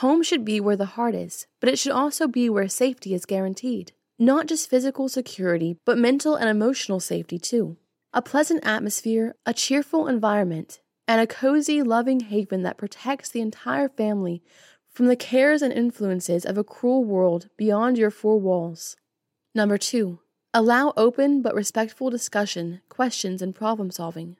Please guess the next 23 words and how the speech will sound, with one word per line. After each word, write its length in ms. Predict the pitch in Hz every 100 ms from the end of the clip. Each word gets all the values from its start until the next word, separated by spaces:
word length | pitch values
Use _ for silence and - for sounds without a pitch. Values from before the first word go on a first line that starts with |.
| _ _ _ _
Number 220 | 208 214
three, 400 | 208 240 240 175 175 _ _ _ _
have 320 | - 247 285
rules 320 | 233 202 196
and 180 | - 196
keep 280 | 190 240 233
them. 260 | 170 170 180 _ _ _ - -
Everyone 420 | 247 277 330 330
does 260 | 285 220 220
best 440 | - 180 175 -
when 180 | - 208
there 120 | 220
are 100 | 220
consistent 600 | 220 214 - 262 - 294
rules 420 | - 202 170 180 -
and 120 | 208
a 60 |
predictable 560 | 202 214 233 240 226 185
structure. 560 | - 214 208 - 170 175 _ _ _ -
No 220 | 220 254
one, 320 | 214 165 165 - - -
especially 640 | 233 - 247 277 - 196
children, 560 | 190 202 196 165 165